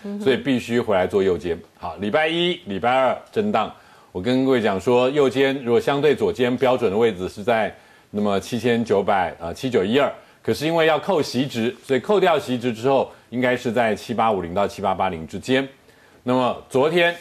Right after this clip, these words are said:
Speaker 2: 啊，因为礼拜三大跌啊，那么大家很恐慌，我跟各位讲说，不用紧张，就时间而言，礼拜四最慢礼拜五应该会见到低点。那昨天果然来到了七八七七，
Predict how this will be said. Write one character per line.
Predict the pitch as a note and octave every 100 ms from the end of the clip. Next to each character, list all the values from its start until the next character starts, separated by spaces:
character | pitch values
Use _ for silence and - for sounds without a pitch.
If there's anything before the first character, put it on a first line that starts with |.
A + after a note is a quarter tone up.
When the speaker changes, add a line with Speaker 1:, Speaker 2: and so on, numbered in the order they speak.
| -
Speaker 2:
啊， | G2 G#2+
因 |
为 | D3
礼 | A#2 G2+
拜 | B2
三 | A#2 A#2+
大 | A#2 G#2
跌 | E2+ D2+ - _ -
啊， | F2+
那 | G2+
么 | F#2+
大 | E2+ G#2
家 | G2
很 | F#2+
恐 | E2 -
慌， | D#2+ D2+
我 | D#2
跟 | G2+
各 | G#2
位 |
讲 | F#2 D#2+
说， | G#2+ G2 G2 - - _
不 | C#3
用 | D#3
紧 | A#2 G2
张， | B2+ C3+
就 | E3
时 | C#3+ B2+
间 | B2+ D#3
而 | D3 C3
言， | A2+ A2+ - - -
礼 | G#2 A2
拜 | E3 D3
四 | - D#3 C#3
最 | - E3
慢 | D3 C3+
礼 |
拜 | G2+ B2+
五 | A2+ F#2
应 | G#2+
该 | A#2
会 | A2
见 | G2
到 | G2
低 | F#2 F2+
点。 | E2+ - _
那 | G#2+ G#2
昨 | - A2+
天 | A#2+ C3+ C3
果 | B2 G2+
然 | F#2+ G#2+
来 | G2+
到 | G2+ A#2
了 | G2+ E2+
七 | - G#2
八 | G2
七 | G2 -
七， | F#2 F#2+ F#2